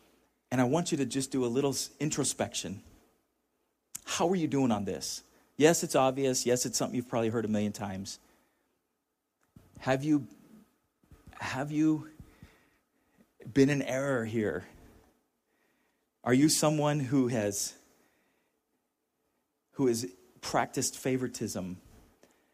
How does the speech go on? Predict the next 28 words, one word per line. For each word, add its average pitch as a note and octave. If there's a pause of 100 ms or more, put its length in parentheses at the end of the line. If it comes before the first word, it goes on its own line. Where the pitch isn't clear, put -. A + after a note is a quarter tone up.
(120)
Are C3
there C#3+
people F3+
you C#3+
haven't D#3+
really D3 (560)
made C#3+
an D3+
effort C#3
to -
talk B2+
to? F#2 (1200)
Are B2
there C3
people D#3+
who C#3+
you C3+
f-, -
just -
don't D#3
feel D3+
like C#3
you C3
could C3
talk? G#2+
I D#3+
don't B2
know. E2+